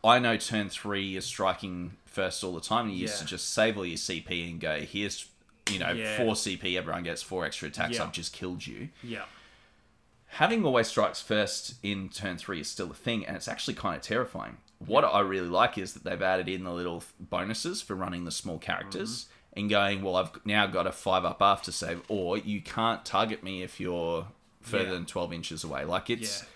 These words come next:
Speaker 1: there's a
Speaker 2: That,
Speaker 1: lot to it
Speaker 2: yeah.
Speaker 1: that's, it's, it's going to make you think as a player.
Speaker 2: Yeah, absolutely.
Speaker 1: And for me, I think Deepkin, points-wise, they're not going to s-,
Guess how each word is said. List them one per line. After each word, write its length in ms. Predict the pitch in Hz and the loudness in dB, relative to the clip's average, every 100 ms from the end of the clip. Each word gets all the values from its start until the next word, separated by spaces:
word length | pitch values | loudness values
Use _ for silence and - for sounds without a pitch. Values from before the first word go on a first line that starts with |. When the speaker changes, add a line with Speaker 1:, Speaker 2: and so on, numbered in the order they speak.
| - - | -8 4
Speaker 1:
there's 120 | 147 | 6
a 40 | |
Speaker 2:
That, 80 | 135 | 10
Speaker 1:
lot 240 | 143 - - | 10 8 4
to 220 | 135 127 | 8 8
it 80 | 117 | 6
Speaker 2:
yeah. 180 | 95 | 4
Speaker 1:
that's, 340 | 104 104 - - | 2 2 -2 -2
it's, 340 | 110 101 - - | -2 -2 -2 -4
it's 300 | 101 - - | -4 -4 0
going 320 | 110 110 120 | 4 4 4
to 140 | 120 | -2
make 300 | 104 98 - 87 | -4 -4 -6 -8
you 40 | |
think 300 | - 110 - | -4 -4 -4
as 100 | 107 | -6
a 60 | 101 | -2
player. 360 | 92 90 - - - | 0 2 0 -6 -10
Speaker 2:
Yeah, 240 | 120 104 | -6 -6
absolutely. 520 | 107 - 98 101 110 160 | -6 -8 -8 -8 0 2
Speaker 1:
And 120 | 156 | 4
for 100 | 143 | 4
me, 220 | 139 170 | 4 4
I 80 | 131 | 4
think 280 | 127 113 - | 4 0 2
Deepkin, 800 | 110 110 - 113 101 101 98 | 0 0 0 0 0 -2 -6
points-wise, 800 | - - 107 107 - 98 95 92 | -8 -4 -2 -2 -4 2 4 4
they're 140 | - 95 | 2 -2
not 180 | 98 - | -2 0
going 280 | 95 95 92 | -2 -2 -4
to 120 | 82 | -6
s-, 280 | 80 - | -6 -6